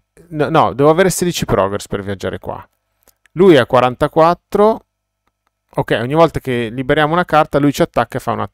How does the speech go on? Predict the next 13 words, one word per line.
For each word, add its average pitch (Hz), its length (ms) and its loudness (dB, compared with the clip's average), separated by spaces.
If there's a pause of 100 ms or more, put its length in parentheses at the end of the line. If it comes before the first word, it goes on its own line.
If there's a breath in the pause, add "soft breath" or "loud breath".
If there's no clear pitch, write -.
un, 107 680 -10 (760)
una, 117 300 -10 (140)
un 113 140 -12
attacco 107 380 -8
immediato. 92 880 -10 (100)
Mm, 107 300 -14 (160)
ok. 92 540 -14 (1300)
Ok, 92 460 -14 (580)
va 101 100 -16
bene, 92 300 -18
mi 101 120 -18
è 101 40 -18
chiaro. 95 500 -18